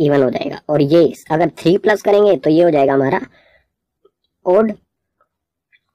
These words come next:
ठीक है। ऐसे ही आर की value अगर हमारी फ़ोर होगी तो A equals to six क्यू plus में फ़ोर, ये होगा हमारा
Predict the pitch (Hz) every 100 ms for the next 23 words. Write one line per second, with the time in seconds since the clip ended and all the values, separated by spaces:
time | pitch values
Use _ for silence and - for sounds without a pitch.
0 | _ _ - - 175 175 _ _ _ _
1 | - 196 - 180 120 _ - 143 170 180
2 | 180 180 175 180 156 160 170 147 156 185
3 | 135 120 _ _ _ _ _ _ _ -
4 | 147 196 359 _ _ 156 160 160 160 143
5 | - 202 214 - 127 - - 160 156 147
6 | 160 175 254 _ _ _ _ _ _ _
7 | _ _ _ - 208 - _ - 143 170
8 | 147 143 135 123